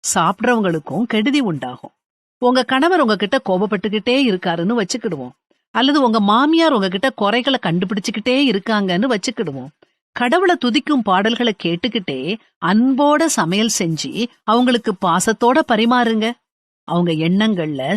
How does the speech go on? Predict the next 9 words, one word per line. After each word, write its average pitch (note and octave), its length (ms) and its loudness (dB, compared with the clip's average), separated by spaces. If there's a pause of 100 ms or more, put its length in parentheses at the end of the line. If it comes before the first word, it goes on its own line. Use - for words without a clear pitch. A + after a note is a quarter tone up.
செயல்கள்ல G3 640 -2
நல்ல A3+ 460 0
மாற்றம் G#3+ 520 0
ஏற்படுறத E3 640 -4
நீங்க G#3+ 380 -2
கண்கூடா C4 460 0 (140)
பாப்பீங்க. A3 440 -2 (640)
சமைக்கிற F#3+ 380 0
அளவுக்கு A3+ 480 0